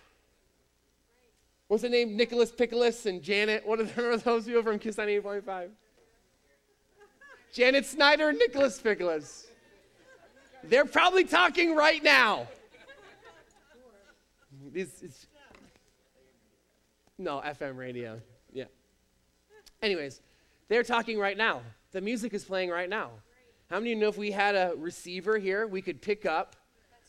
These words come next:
the sound waves, the frequency that's being broadcasted at this very moment?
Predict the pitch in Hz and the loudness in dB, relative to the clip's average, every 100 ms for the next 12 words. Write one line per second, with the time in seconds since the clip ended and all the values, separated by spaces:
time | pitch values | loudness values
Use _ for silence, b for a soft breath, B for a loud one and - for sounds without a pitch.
0 | - 170 - 196 220 233 180 180 180 214 | -18 -14 -4 0 2 2 0 -2 -4 -12
1 | - 226 277 262 175 - 160 160 185 175 | -6 -4 -2 0 -2 -6 -10 -8 -6 -6
2 | 151 160 185 165 165 175 185 185 170 - | -6 -4 -4 -2 0 0 -2 -6 -8 -6
3 | 196 185 170 143 160 160 160 185 175 110 | -6 -4 -6 -10 -8 -6 -4 -6 -6 -14